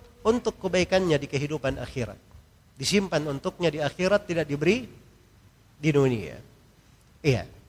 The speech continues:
Maka kita bermohon kepada Allah Subhanahu wa taala supaya tidak diberi atau dilindungi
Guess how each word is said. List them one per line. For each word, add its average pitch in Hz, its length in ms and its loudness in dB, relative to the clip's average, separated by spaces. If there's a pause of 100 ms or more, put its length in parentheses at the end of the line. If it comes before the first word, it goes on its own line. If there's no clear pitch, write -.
(560)
Maka 202 480 4 (400)
kita 175 240 2
bermohon 180 480 6
kepada 160 240 6
Allah 160 240 4
Subhanahu 156 560 2
wa 143 80 6
taala 185 480 4 (480)
supaya 160 480 2
tidak 185 320 0
diberi 220 480 2 (400)
atau 185 320 0
dilindungi 175 800 4